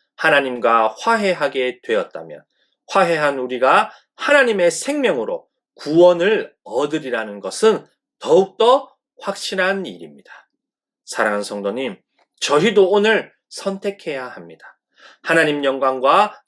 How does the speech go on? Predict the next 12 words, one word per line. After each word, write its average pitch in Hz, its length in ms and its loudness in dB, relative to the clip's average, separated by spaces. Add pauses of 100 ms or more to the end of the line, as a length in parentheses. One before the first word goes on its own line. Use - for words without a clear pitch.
저희의 165 580 2
구원을 120 480 -4
위해 147 360 -2 (300)
이 233 240 -8
땅에 220 280 0
오시고 135 640 -2
이 190 140 -14
땅에서 160 400 -2
사시고 98 680 -8 (220)
십자가에서 165 840 0
죽으시고 143 880 -4
부활하시고 180 880 0